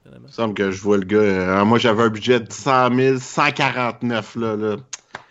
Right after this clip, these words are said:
Speaker 2: Ah, ça a pété mon budget, là. Je peux pas aller à cent, cent mille, cent cinquante.
Speaker 1: Ouais,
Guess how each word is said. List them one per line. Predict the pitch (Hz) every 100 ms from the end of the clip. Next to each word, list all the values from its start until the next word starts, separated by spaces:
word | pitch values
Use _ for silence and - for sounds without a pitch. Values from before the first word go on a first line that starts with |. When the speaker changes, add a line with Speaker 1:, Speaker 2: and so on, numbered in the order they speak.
| - 101
Speaker 2:
Ah, | 101 95 87 87
ça | -
a | 92
pété | 98 95 101
mon | 101
budget, | 95 95 101 95 95
là. | 95
Je | -
peux | 101
pas | 107
aller | 101
à | 104
cent, | 101 101 90
cent | - 95
mille, | 98 95
cent | 87
cinquante. | 90 98 90 - 101 104
Speaker 1:
Ouais, | 123